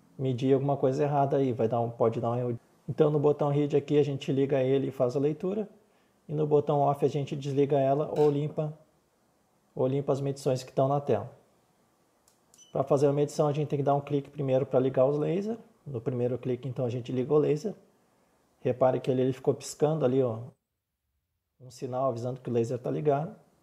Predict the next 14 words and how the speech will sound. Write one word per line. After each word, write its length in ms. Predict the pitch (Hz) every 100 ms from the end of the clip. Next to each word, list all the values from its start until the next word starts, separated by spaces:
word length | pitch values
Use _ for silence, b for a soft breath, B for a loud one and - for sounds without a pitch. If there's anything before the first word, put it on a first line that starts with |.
| _ _ _ _ - - _ _ _ _ -
E 80 | 147
no 140 | 135 147
segundo 560 | - 147 139 147 151
clique 320 | 151 147 147
a 80 | 156
gente 340 | 135 147 - 160
mede, 320 | 147 135 139
faz 180 | 156 135
a 40 |
medição. 520 | 143 151 - 160 120 107
Então 140 | -
tá 140 | 113 120
medindo 360 | 113 123 117
aí 160 | 120